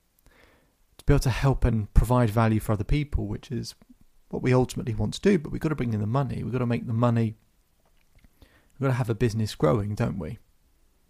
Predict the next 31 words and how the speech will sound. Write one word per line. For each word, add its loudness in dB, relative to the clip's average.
So 0
he's -8
struggling 2
with 2
his 2
business, -4
and 0
I 2
really 4
want 2
to 2
go 4
back 0
to -4
basics -2
with -4
him. -4
I -2
really 2
want 2
him 0
to 0
understand 0
what -2
it -8
is -2
he's -8
ultimately -4
trying -4
to -18
do. -8